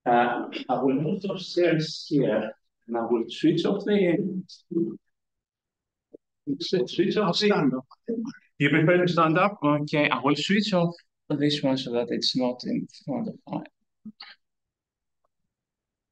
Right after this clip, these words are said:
Speaker 1: Okay. Uh, oh, that was, uh, but then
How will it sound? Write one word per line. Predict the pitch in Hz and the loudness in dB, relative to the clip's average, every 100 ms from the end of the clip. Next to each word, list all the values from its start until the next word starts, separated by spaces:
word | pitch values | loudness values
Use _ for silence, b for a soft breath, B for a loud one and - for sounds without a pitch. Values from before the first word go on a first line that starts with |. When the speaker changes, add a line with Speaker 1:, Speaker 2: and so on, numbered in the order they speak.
| _ _ _ _ _ _ _ _ _ _ _ _ _ _ - | _ _ _ _ _ _ _ _ _ _ _ _ _ _ -12
Speaker 1:
Okay. | - _ 147 202 208 - _ _ _ _ _ _ _ _ _ _ _ | -12 _ -6 -6 -6 -14 _ _ _ _ _ _ _ _ _ _ _
Uh, | 127 127 127 127 B B B - | 2 4 4 0 B B B -2
oh, | 156 131 139 | 2 2 0
that | 135 | -2
was, | 135 139 131 123 117 | 0 0 0 0 0
uh, | 117 - | 0 -2
but | 131 127 - - | -4 -4 -4 0
then | 135 120 - | 2 2 -2